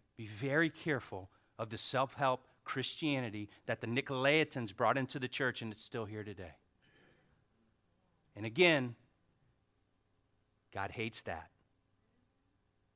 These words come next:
And God was <laughs> saying,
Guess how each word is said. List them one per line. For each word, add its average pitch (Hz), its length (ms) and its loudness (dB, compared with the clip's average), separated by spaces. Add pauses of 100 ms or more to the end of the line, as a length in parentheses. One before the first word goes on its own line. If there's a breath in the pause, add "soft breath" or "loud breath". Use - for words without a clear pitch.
(2500)
And 104 140 -6
God 123 440 6
was 120 160 -2
<laughs> - 280 -6
saying, 135 380 0